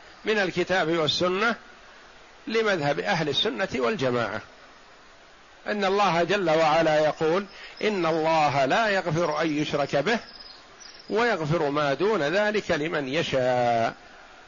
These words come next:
وفي هذه الآية رد على الطوائف كلها، الطوائف الضالة، رد على الخوارج لأنه قال: "ويغفر ما دون ذلك لمن يشاء"،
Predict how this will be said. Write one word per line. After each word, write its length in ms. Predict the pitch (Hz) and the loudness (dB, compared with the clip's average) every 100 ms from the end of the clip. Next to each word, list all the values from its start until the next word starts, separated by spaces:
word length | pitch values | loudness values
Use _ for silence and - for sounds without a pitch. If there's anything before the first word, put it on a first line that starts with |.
| - - - - - - - - - - - - - - - - - - - - | -20 -20 -20 -20 -20 -20 -20 -20 -20 -20 -20 -20 -20 -20 -20 -20 -20 -20 -12 -4
وفي 280 | 135 202 170 | 0 2 2
هذه 340 | 226 220 208 | 2 2 0
الآية 360 | 202 170 190 165 | 2 2 2 2
رد 460 | 247 202 220 220 - | 0 0 -2 -2 -2
على 180 | 170 214 | 0 0
الطوائف 600 | - 180 185 208 220 185 - | 0 0 2 2 0 -2 -2
كلها، 400 | 190 123 120 107 | -2 -2 -2 -4
الطوائف 460 | - 160 175 165 | -2 0 0 0
الضالة، 520 | 160 143 135 120 110 - - - - - - - - - | -2 0 -2 0 -4 -6 -12 -20 -20 -20 -20 -20 -20 -4
رد 380 | 160 220 214 233 | -2 0 0 2
على 200 | 226 233 | 2 2
الخوارج 540 | - 214 214 165 131 - 135 | 2 2 2 2 0 -6 -6
لأنه 460 | 143 160 165 160 - | -4 -2 -2 -2 0
قال: 180 | 208 233 | 2 2
"ويغفر 480 | 247 285 180 202 202 | 2 2 0 -2 0
ما 180 | 196 | 0
دون 220 | 190 190 175 | 0 2 2
ذلك 400 | 185 180 165 160 | 2 2 2 0
لمن 360 | 165 160 160 | 0 2 2
يشاء"، 340 | 151 143 120 | 0 0 -2